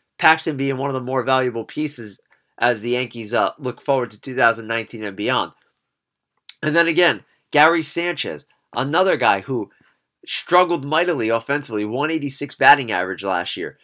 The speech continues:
We know the struggles behind the plate. We, w-, they're well documented. But this guy is a talent that in two thousand seventeen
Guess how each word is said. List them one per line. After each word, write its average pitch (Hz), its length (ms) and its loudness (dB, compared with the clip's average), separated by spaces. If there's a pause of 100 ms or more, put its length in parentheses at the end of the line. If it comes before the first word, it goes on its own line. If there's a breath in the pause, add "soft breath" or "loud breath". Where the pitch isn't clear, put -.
(160)
We 120 160 -6
know 156 220 4
the 165 100 0
struggles 151 440 -2
behind 131 340 0
the 120 40 -8
plate. 131 440 -4
We, 113 240 -10 (360)
w-, 113 220 -14
they're 123 160 0
well 147 220 4
documented. 110 720 2 (360)
But 147 220 -2 (240)
this 165 340 2
guy 156 200 6
is 127 120 -2
a 123 60 -6
talent 151 420 0
that 110 280 -2 (180)
in 120 100 -10
two 175 140 -10
thousand 147 300 2
seventeen 131 680 -2